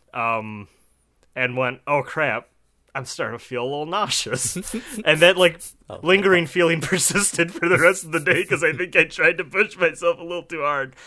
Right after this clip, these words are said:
Speaker 1: I was
Speaker 2: Oh,
Speaker 1: like, "Fuck,
Speaker 2: no.
Speaker 1: I also decided to, to do nano wrimo this year." So I spent most of yesterday actually just writing while kind of feeling a little nauseous, and then I played more today. I played actually for, like, uh, about an hour today, and I was fine.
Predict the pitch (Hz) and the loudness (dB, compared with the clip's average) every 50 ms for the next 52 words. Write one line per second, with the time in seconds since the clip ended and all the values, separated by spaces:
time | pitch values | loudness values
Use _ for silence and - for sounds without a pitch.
0 | - 220 - 143 139 127 139 131 127 - - 180 151 - - 131 131 135 143 135 | -20 -8 -4 -4 0 2 0 0 0 2 2 2 2 4 4 2 4 4 2 2
1 | - 160 131 139 131 - 160 151 147 147 135 131 139 143 131 139 143 - - 135 | 0 -2 -2 -2 -4 -2 0 0 0 -2 -6 -8 -8 -8 -8 -10 -14 -14 -18 -16
2 | - - 156 131 147 151 151 139 135 135 143 147 143 139 139 143 147 147 131 120 | -8 -8 -6 -4 -4 -4 -2 -2 -2 -4 -2 -2 -2 -2 0 0 0 -2 -2 -4
3 | 117 117 131 131 120 - - 123 117 123 127 - - - - - - 120 151 143 | -6 -6 -6 -8 -10 -8 -8 -6 -6 -6 -6 -8 -14 -20 -20 -16 -10 -2 0 0
4 | 143 147 135 147 170 165 156 139 139 151 143 - - 143 123 131 131 131 - - | 0 0 0 2 0 0 2 2 -2 -2 -2 -2 -4 -4 0 0 -2 -2 -2 -6
5 | 131 120 120 120 120 123 127 - - 131 127 110 117 123 110 - 120 120 120 120 | -4 -2 0 0 0 0 -2 -4 -6 -6 -6 -4 -6 -8 -8 -6 -4 -4 -4 -4
6 | 113 113 117 113 117 117 110 110 - - 117 110 110 104 - 131 120 117 117 123 | -6 -8 -8 -4 -4 -4 -4 -6 -6 -8 -6 -6 -6 -8 -8 -6 -6 -4 -4 -4
7 | 123 117 107 107 117 117 117 110 - - 117 104 - 123 131 131 123 123 120 - | -4 -4 -4 -6 -6 -6 -6 -6 -8 -12 -12 -12 -12 -10 -6 -4 -4 -4 -4 -6
8 | 147 135 127 117 120 120 117 - 127 107 107 107 107 - _ - - - - 147 | -8 -8 -8 -6 -8 -8 -8 -8 -10 -10 -8 -8 -10 -12 _ -20 -16 -6 -6 -2
9 | - 233 254 233 196 160 - - 156 131 - 151 123 120 107 107 95 - - - | 0 2 2 4 2 0 0 -2 -8 -6 -6 -4 -4 -4 -4 -6 -10 -14 -20 -20
10 | _ _ _ _ _ _ _ _ _ _ _ _ _ _ _ - 117 110 107 101 | _ _ _ _ _ _ _ _ _ _ _ _ _ _ _ -8 -6 -6 -6 -4
11 | 113 127 135 139 143 135 123 123 120 120 123 123 110 104 - 117 120 123 117 104 | -6 -2 0 0 -2 0 -2 -2 -2 0 0 -2 -2 -4 -8 -6 -6 -4 -4 -4
12 | 107 104 101 101 - - - 113 110 110 110 110 110 110 | -4 -6 -6 -8 -10 -8 -6 -6 -4 -4 -4 -6 -8 -12